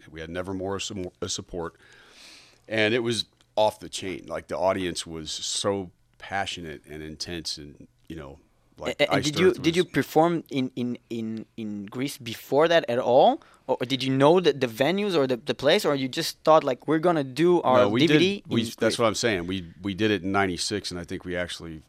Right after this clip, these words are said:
Speaker 1: recorded Live in Athens in ninety-nine.
Speaker 2: Oh, in ninety-nine,
Speaker 1: So
Speaker 2: okay.
Speaker 1: we had been there a
Speaker 2: Yeah.
Speaker 1: couple times, and,
Speaker 2: Mm-hmm.
Speaker 1: and it was, like, the, the most dedicated fan base you can imagine. And I just wanted to, it, actually, after the first show, I said, "We're gonna, when we do a live record, it's gonna be here. 'Cause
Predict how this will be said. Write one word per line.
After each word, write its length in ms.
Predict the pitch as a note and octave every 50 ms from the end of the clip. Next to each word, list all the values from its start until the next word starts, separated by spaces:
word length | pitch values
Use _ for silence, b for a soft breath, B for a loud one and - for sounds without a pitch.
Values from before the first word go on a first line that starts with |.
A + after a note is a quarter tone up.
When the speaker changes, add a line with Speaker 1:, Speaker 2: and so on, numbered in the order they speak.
| _ -
Speaker 1:
recorded 680 | E2 E2 D#2+ - - - G2 F#2+ F2 E2+ D#2+ D#2 -
Live 280 | E2 E2 E2 E2 D#2
in 80 | D#2 D#2+
Athens 440 | E2+ E2+ E2 - - D#2+ D#2+ D2+ D#2+
in 120 | D#2 D#2
ninety-nine. 640 | D2+ D#2 D2+ D2+ C#2+ C2+ C2+ C2 B1 G1+ - - -
Speaker 2:
Oh, 160 | C3 B2+ A#2+
in 80 | A2+ A#2
ninety-nine, 380 | A#2 A2+ G#2 G#2+ G#2 F#2+ - -
Speaker 1:
So 120 | G#2+ - -
Speaker 2:
okay. 80 | F#2+
Speaker 1:
we 140 | G#2 A2 A2+
had 180 | B2 A#2 G#2 F#2+
been 180 | A#2 B2+ B2+
there 160 | A#2+ G#2+ F#2+
a 60 | E2+ -
Speaker 2:
Yeah. 60 | -
Speaker 1:
couple 220 | G#2 F#2+ - E2+
times, 520 | - - F2+ F2 D#2+ C2 - - - - -
and, 280 | - A#2+ - A2+ - E2
Speaker 2:
Mm-hmm. 100 | C#2 D2+
Speaker 1:
and 120 | E2 E2
it 100 | E2 D#2+
was, 260 | D2+ D#2+ E2 E2+ F2 E2+
like, 240 | E2 D2+ C#2 - - D2+ _ _ _ _ F#2 F2 -
the, 140 | G2 F#2+ F2
the 220 | F2 E2+ F2 F2+
most 220 | F#2+ F#2 F2 -
dedicated 500 | - G2+ F#2 F2+ - - F2+ E2 D2+ D2+
fan 240 | - - F2+ F2+ F2
base 280 | D#2+ D#2+ D#2+ D#2+ D2+ -
you 80 | D#2
can 140 | D2 - C#2+
imagine. 460 | C#2+ D2 F2 E2 D2+ C#2+ - G1+ - - _ _ _ -
And 340 | E2 D#2+ D#2+ D#2 D#2 D2+ - _ _ _ _ _ _ _ -
I 100 | E2+ E2+
just 220 | D#2 D2+ - -
wanted 180 | E2+ D#2 D2+ C#2 C#2 D2+ C#2 _ - E2+ - _ -
to, 40 | F2
it, 80 | D#2+ - - F2
actually, 460 | A#2+ B2+ - - G2+ E2+ D2+ D2 C#2+ C#2+ E2
after 220 | F2+ F2+ - - E2+
the 100 | D#2 - F2
first 160 | E2+ D#2 -
show, 180 | - E2+ D#2+ D2+
I 40 |
said, 220 | D2 - - C#2 C#2+
"We're 140 | D#2+ D#2+ D#2+
gonna, 200 | E2 D#2 D#2 D#2+
when 120 | F2+ E2+
we 100 | F2+ F#2
do 140 | E2+ E2 E2
a 60 | D2+
live 220 | D2 D2+ D2+ D2 C#2
record, 260 | D2 C2 A#1+ - -
it's 100 | B1+ -
gonna 140 | - D#2+ C#2
be 100 | - A#1+
here. 260 | A1 - - - - _ _ _ _
'Cause 340 | - - D2+ C#2 - - -